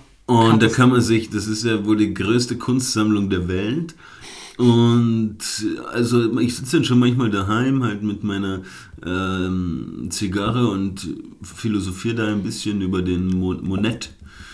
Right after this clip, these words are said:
Speaker 1: wie wir hier in Deutschland sagen.
Speaker 2: Monet.
Speaker 1: Monet.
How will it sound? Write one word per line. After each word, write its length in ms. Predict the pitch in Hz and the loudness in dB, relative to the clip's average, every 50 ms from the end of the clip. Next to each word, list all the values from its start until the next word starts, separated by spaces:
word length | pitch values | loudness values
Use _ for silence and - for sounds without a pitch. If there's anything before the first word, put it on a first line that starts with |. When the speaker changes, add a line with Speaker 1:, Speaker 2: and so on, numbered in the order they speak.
| - - - - - - - - - | -20 -16 -14 -12 -10 -10 -10 -8 -4
Speaker 1:
wie 140 | 98 101 101 | -4 -2 2
wir 120 | 104 107 104 | 2 4 4
hier 120 | 107 107 | 4 2
in 80 | 104 98 | 2 2
Deutschland 400 | 104 104 107 - - 107 101 90 | 0 0 -2 0 -2 -2 -2 -2
sagen. 480 | 95 101 98 104 113 117 117 117 113 - - - - | -4 -4 -4 -4 -4 -4 -4 -6 -6 -10 -12 -6 -2
Speaker 2:
Monet. 600 | 170 156 147 143 156 170 180 160 139 127 123 113 - 131 - - - - - - - - - - - - - | 0 2 4 6 6 6 6 4 2 0 -4 -6 -6 -6 -4 -4 -4 -4 -2 0 0 0 0 0 -4 -6 -6
Speaker 1:
Monet. 640 | - 80 85 87 90 90 90 90 92 95 95 87 78 | -6 -6 -4 -2 -2 -2 -2 -2 -2 -4 -4 -4 -4